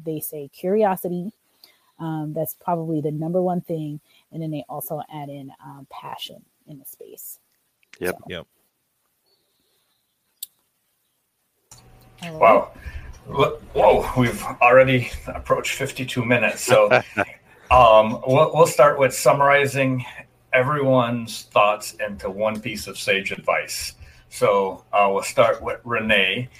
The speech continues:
Speaker 4: And Renee, the question is, if you had one piece of sage advice for choosing to become a master or a generalist, what would that be?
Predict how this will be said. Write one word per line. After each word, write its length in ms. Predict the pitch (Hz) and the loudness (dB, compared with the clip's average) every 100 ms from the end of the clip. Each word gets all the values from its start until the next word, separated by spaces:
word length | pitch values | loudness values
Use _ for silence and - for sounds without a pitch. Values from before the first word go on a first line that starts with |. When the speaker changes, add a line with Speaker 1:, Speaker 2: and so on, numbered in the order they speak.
| - - - | -20 -10 0
Speaker 4:
And 600 | 107 98 95 92 95 95 - | 2 4 2 0 -6 -18 -8
Renee, 360 | 107 113 107 | -2 2 2
the 80 | 98 | 0
question 440 | - 107 - 117 | -2 -2 -2 -4
is, 340 | 110 92 92 - - | -2 -2 -6 -10 -4
if 200 | 101 117 | -4 -6
you 100 | 101 | -2
had 220 | 101 95 | -2 -2
one 380 | 92 104 123 127 | -8 0 0 0
piece 260 | 131 127 | -4 -6
of 100 | 107 | -8
sage 340 | 101 110 104 98 | -6 -2 -2 -2
advice 520 | 92 104 98 90 90 | -2 2 4 2 -2
for 580 | - 107 92 90 87 - - _ - | -8 -6 0 2 0 -4 -18 _ -8
choosing 480 | 120 110 104 101 | -4 -2 -2 -2
to 80 | 95 | -2
become 300 | 101 101 98 | -6 -2 0
a 60 | 92 | 0
master 720 | 101 117 117 - 131 123 120 | 0 0 0 2 6 6 6
or 180 | 98 92 | 0 -2
a 80 | 90 | 0
generalist, 720 | 110 104 92 90 92 - - | 0 0 0 -2 -4 -8 -8
what 200 | 98 - | -6 -6
would 120 | 95 | -4
that 200 | 90 80 | -4 -4
be? 220 | 85 71 | -10 -16